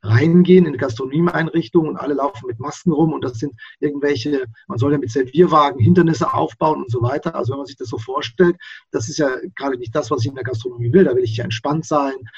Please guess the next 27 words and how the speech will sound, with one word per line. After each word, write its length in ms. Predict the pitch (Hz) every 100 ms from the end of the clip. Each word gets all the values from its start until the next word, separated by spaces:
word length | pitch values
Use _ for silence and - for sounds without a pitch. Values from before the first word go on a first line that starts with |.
| -
da 80 | 135
will 80 |
ich's 100 | 123
genießen 560 | 131 139 156 160 165 160 - - -
und 160 | 156
so. 120 | 156 151
Also 180 | 127 - 370 180 - _
ich 100 | -
glaube, 240 | 127 135 143
da 120 | 131
würde 120 | 143
ich 80 | 113
weiterhin 500 | 139 143 147 135 139 - _ _
für 140 | - 127
zu 160 | 131
Hause 240 | 123 196 175
bestellen. 460 | 123 113 120 110
Das 80 | 110
ist 100 | -
das 140 | 123 -
Problem. 400 | 117 156 190 120
Also 160 | 110
die 80 | 127
fahren 240 | - 156
jetzt 200 | 156 -
alle 200 | - 147
hoch, 420 | 127 139 185 214